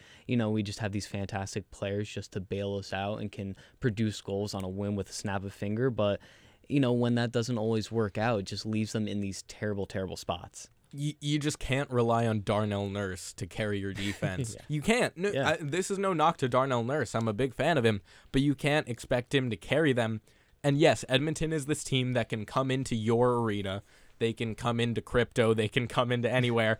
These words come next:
Speaker 1: <laughs>
Speaker 2: and run up five, six goals on you by the second period. And you're like, "Well, I guess we're just gonna lose this game."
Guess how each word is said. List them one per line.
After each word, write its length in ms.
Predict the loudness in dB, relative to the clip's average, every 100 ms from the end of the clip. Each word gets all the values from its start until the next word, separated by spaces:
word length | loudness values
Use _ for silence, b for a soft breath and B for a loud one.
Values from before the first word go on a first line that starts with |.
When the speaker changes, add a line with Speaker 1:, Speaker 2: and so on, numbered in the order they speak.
| -2
Speaker 1:
<laughs> 120 | -6
Speaker 2:
and 200 | -4 2
run 180 | 6 8
up 180 | 8 6
five, 260 | 4 6 4
six 240 | 0 -2
goals 300 | 2 4 6
on 180 | 4 2
you 220 | 2 0 -2 -2
by 180 | 0 0
the 80 | 0
second 320 | 0 0 2
period. 340 | 4 4 4
And 80 | 2
you're 100 | -2
like, 180 | -4 -2
"Well, 200 | 2 2
I 120 | 2
guess 280 | 0 -4 -6 -16 -2
we're 160 | 2 4
just 180 | 2
gonna 160 | 0 0
lose 280 | 2 0 0
this 180 | -6 -2
game." 400 | 0 2 0